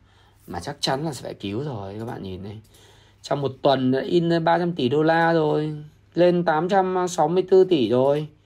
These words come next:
khả năng bơm thêm hai nghìn tỷ nữa thì lên mười nghìn tỷ. Đó là lý do vàng, Bitcoin nó mới tăng, và khả năng chứng khoán Mỹ thời gian tới cũng sẽ tăng mạnh nếu mà thực sự cứu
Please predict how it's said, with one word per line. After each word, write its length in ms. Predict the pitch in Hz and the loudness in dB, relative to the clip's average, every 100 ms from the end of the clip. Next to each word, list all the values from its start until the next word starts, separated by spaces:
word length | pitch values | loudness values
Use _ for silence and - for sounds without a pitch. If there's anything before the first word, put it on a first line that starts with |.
| _ _ _ _ _ | _ _ _ _ _
khả 120 | - 190 | -4 2
năng 240 | 190 196 | 2 4
bơm 180 | 202 196 | 2 4
thêm 120 | 196 | 2
hai 200 | 196 185 | 2 2
nghìn 220 | 185 165 | 2 0
tỷ 200 | 147 117 | -2 -4
nữa 120 | 123 165 | -4 -8
thì 100 | 175 | -6
lên 280 | 160 170 165 | -4 -2 0
mười 160 | 143 | -2
nghìn 200 | 123 98 | -2 -6
tỷ. 180 | 90 80 - _ _ _ _ - - - - - | -10 -16 -16 _ _ _ _ -18 -18 -20 -18 0
Đó 160 | 151 | 4
là 100 | 165 | 6
lý 200 | 151 143 | 4 2
do 180 | 156 156 | 2 0
vàng, 460 | 143 143 127 123 127 | 2 2 2 0 0
Bitcoin 560 | 160 - 160 151 131 127 _ _ _ - | -2 2 4 4 2 -4 _ _ _ -8
nó 120 | 120 | -4
mới 120 | 143 | -2
tăng, 420 | 151 151 139 139 | 0 -2 -2 -6
và 120 | 123 104 | -8 -4
khả 100 | 110 | -2
năng 140 | 127 | -2
chứng 160 | 127 120 | -4 -4
khoán 240 | 120 131 | -4 -4
Mỹ 180 | - - - | -6 -10 -8
thời 120 | 104 | -6
gian 160 | 104 104 | -6 -6
tới 200 | 101 98 | -4 -6
cũng 100 | - | -6
sẽ 120 | - | -10
tăng 260 | 110 101 | -10 -10
mạnh 160 | 95 95 _ _ _ _ _ _ _ _ | -12 -14 _ _ _ _ _ _ _ _
nếu 200 | - 90 | -10 -8
mà 140 | 127 120 | -6 -6
thực 140 | 104 | -8
sự 220 | - 117 - | -8 -10 -10
cứu 260 | 85 85 | -10 -8